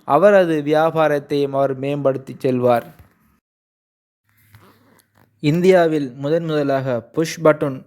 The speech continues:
போன்களை அறிமுகம் செய்தவர் சுனில் மிட்டல் தான். புஷ் பட்டன் போன்கள் என்று சொல்லும்போது, நாம் ஸ்மார்ட், ஸ்மார்ட் போன் பயன்படுத்துவதற்கு முன்னர் பயன்படுத்திய நோக்கியா பட்டன்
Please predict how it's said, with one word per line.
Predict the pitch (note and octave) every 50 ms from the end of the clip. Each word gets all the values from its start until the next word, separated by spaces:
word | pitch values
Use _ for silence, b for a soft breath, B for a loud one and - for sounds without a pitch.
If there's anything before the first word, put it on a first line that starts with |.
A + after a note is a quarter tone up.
| _ _
போன்களை | - D3 C#3+ D3 D3+ D3 C#3+ C#3 C3+ C3 B2+
அறிமுகம் | A#2+ B2 C3+ D3 D#3 D#3 D3+ C#3+ C3+
செய்தவர் | - C#3+ C3+ C3 C3 B2+ B2 A#2+ A#2+ - -
சுனில் | C#3 C#3 C#3 C#3 C3 B2
மிட்டல் | B2+ B2+ B2 B2+ A#2+ A#2
தான். | A2+ A#2 A2+ A2+ A#2 _ B B B B B B B B _
புஷ் | - - C#3+ - D#3
பட்டன் | D#3 D3+ D3 D3 C#3+ C#3 C3
போன்கள் | - D3 C#3+ C#3+ C#3+ C#3
என்று | C3+ C3+ C3+ C3 B2
சொல்லும்போது, | A#2 D3 C#3 C3+ C3+ C3+ C3 B2+ B2+ B2+ C#3+ D#3+ E3+ E3 B B B B _ -
நாம் | D3 C#3 C#3
ஸ்மார்ட், | C#3 C#3 - - D#3+ E3 E3+ F3 F3 - - D3 - -
ஸ்மார்ட் | D#3+ D#3+ E3+ F3 E3 - -
போன் | D#3+ D#3 D3+ D3+ - -
பயன்படுத்துவதற்கு | - D3+ D3+ D#3 E3 D#3 D3+ D3 C#3+ C#3 C#3 C3+ C#3 C#3 C3 C3+
முன்னர் | C#3 C#3 D3+ D#3 D3+ C#3+ C#3 -
பயன்படுத்திய | C#3+ C#3 C#3 C#3+ C#3 C3+ C3+ B2+ C3 - C3 C3 C3 B2+ B2 B2 B B B B _ - C#3
நோக்கியா | C#3 C#3+ C#3 - D#3+ D#3+ D#3 D3+ C#3 B2+ - - - - - - _ _ _ _ - C#3 - - - C#3+ C3+
பட்டன் | C#3 C#3 - E3+ E3 D#3+ D3+ G#2